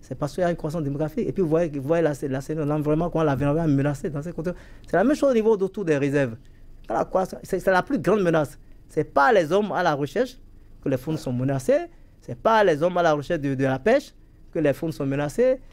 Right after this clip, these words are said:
C'est pas les hommes à la recherche, euh, euh, d'autres produits forestiers que la faune est menacée. Donc, c'est pour vous dire que ce que, que, euh, tout à l'heure, les, certains, euh, élus locaux, ils,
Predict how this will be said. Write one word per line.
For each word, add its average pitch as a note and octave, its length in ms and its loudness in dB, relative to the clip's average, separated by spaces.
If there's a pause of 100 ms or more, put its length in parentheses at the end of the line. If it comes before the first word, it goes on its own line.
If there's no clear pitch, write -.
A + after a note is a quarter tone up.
C'est B2 200 -6
pas B3 240 2
les F3+ 100 4
hommes F3 300 2
à F3 60 2
la D#3+ 120 4
recherche, D#3 380 -2
euh, C3+ 340 0 (420)
euh, G#2+ 520 -8
d'autres D3 300 -2
produits D3+ 600 0 (280)
forestiers D3 600 -2 (280)
que G#3 100 2
la D3 180 -2
faune D#3+ 260 -10 (220)
est C#3 100 -6
menacée. B2+ 460 -6 (580)
Donc, F#3+ 140 0
c'est F3+ 140 0
pour A#3+ 140 -2
vous F#3 120 0
dire G3 400 2 (520)
que C#3 480 2 (300)
ce - 140 -18
que, D#3 100 0
que, E3 160 0
euh, C3+ 540 2
tout C3 240 -10
à C3+ 120 4
l'heure, C#3 320 4
les, A#2+ 260 0
certains, C3+ 580 0 (360)
euh, B2+ 300 0
élus C3+ 240 2
locaux, C#3 400 0
ils, B2+ 80 -6